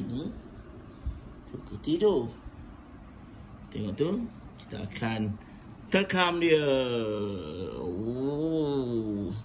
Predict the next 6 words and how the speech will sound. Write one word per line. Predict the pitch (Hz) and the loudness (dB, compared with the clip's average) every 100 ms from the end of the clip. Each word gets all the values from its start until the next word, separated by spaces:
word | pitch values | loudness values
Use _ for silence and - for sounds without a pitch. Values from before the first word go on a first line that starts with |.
| - - - - - | -12 -16 -16 -18 -14
sedapnya. | - - 107 98 78 - 98 123 127 143 151 156 156 139 113 95 98 120 127 117 - - - - - - - | -4 2 4 2 -2 -2 2 4 4 6 6 6 6 4 4 2 0 -2 -4 -8 -12 -16 -18 -18 -18 -10 0
Macam | 104 113 120 - 127 120 | 4 4 4 2 2 2
kapet. | 123 143 143 - - 127 160 117 - - - - - - - - - - - - - - - - - | 2 2 2 -2 0 4 6 4 0 -8 -12 -10 -10 -10 -12 -16 -16 -16 -16 -16 -16 -16 -16 -12 -2
Hmm, | 110 117 110 104 | 2 2 2 0
tengok | 107 104 - - | -2 -2 -2 -2
tu. | 110 | 0